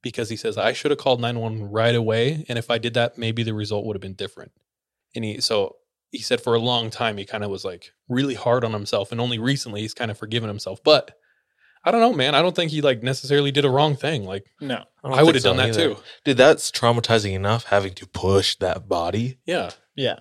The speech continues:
Speaker 1: And, uh, you wouldn't wanna do it alone. It's like, if you saw other people, yeah, you'd be like, "Yo, I need help." You know what I mean?
Speaker 2: Yeah.
Speaker 3: That should be part of a haunted house.
Speaker 2: Just
Speaker 1: Someone
Speaker 2: someone
Speaker 1: pretends to
Speaker 2: dies
Speaker 1: die?
Speaker 2: in front of you?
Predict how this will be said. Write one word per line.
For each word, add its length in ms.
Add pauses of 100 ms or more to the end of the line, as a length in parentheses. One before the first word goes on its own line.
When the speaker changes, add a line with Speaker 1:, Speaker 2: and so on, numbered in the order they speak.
Speaker 1:
And, 140
uh, 80
you 140
wouldn't 260
wanna 180
do 100
it 60
alone. 420 (480)
It's 80
like, 120 (300)
if 180
you 80
saw 220
other 120
people, 280
yeah, 160
you'd 220
be 80
like, 160
"Yo, 180
I 40
need 140
help." 320
You 80
know 60
what 80
I 40
mean? 180 (260)
Speaker 2:
Yeah. 260 (440)
Speaker 3:
That 120
should 140
be 100
part 220
of 60
a 60
haunted 340
house. 560 (500)
Speaker 2:
Just 340
Speaker 1:
Someone 340
Speaker 2:
someone 220
Speaker 1:
pretends 200
to 80
Speaker 2:
dies 240
Speaker 1:
die? 60
Speaker 2:
in 40
front 180
of 80
you? 180